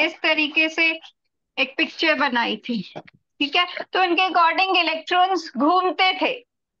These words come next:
खाली जगह भी थी, empty space भी था, electrons घूमते भी थे, लेकिन बस यही था कि electron घूमेंगे, घूमते घूमते energy lose करेंगे, energy lose करेंगे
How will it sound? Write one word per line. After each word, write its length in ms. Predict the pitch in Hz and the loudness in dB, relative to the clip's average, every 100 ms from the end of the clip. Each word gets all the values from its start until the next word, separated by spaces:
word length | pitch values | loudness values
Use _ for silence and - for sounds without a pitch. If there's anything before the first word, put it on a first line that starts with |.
| _ _ _ - | _ _ _ 0
खाली 440 | 294 311 339 392 | 2 2 2 0
जगह 340 | 330 349 349 | 2 2 2
भी 160 | 359 359 | 2 0
थी, 340 | 320 311 - - | 0 -2 -4 -4
empty 400 | 262 294 285 370 | -2 -2 -2 -4
space 460 | - - 320 339 381 | -2 0 2 0 -2
भी 120 | 370 | -2
था, 320 | 370 370 403 | 2 4 4
electrons 580 | 320 302 302 349 349 311 | 2 0 -2 0 0 0
घूमते 460 | - 320 294 285 349 | 0 0 0 0 0
भी 220 | 262 302 - | 0 -2 -2
थे, 100 | 226 - - - - | -4 -4 -12 -8 -4
लेकिन 340 | 254 330 285 | -2 -2 0
बस 220 | 302 302 | 0 0
यही 180 | 302 285 - | -2 -2 -2
था 80 | 233 | -4
कि 160 | - | -2
electron 420 | 254 247 247 294 269 | -2 -2 0 0 0
घूमेंगे, 580 | 262 277 302 311 320 | 2 2 2 2 0
घूमते 480 | 302 247 262 262 294 | 0 0 0 0 -2
घूमते 420 | 247 277 262 262 | -2 -2 -2 0
energy 420 | 262 247 233 214 254 | 0 0 -4 -4 -4
lose 360 | 233 247 254 | -2 -4 -4
करेंगे, 440 | - 294 311 302 349 | -2 0 0 0 2
energy 500 | 320 269 269 226 262 | 2 0 -2 -2 -2
lose 260 | 254 240 | -2 -2
करेंगे 440 | - 247 247 247 | -2 0 0 0